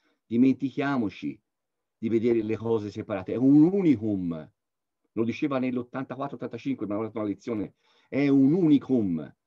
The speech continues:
Cioè, oggi, e oggi è confermato. Cioè, le cellule immunitarie sono,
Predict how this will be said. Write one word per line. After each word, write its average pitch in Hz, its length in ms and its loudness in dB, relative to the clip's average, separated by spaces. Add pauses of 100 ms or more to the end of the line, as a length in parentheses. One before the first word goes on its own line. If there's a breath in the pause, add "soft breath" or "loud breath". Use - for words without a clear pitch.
(360)
Cioè, 139 300 4
oggi, 123 500 0
e 143 180 0
oggi 202 320 0
è 165 100 -8
confermato. 156 880 -6 (480)
Cioè, 160 220 4
le 120 140 0
cellule 190 320 -2
immunitarie 127 680 0
sono, 95 480 -4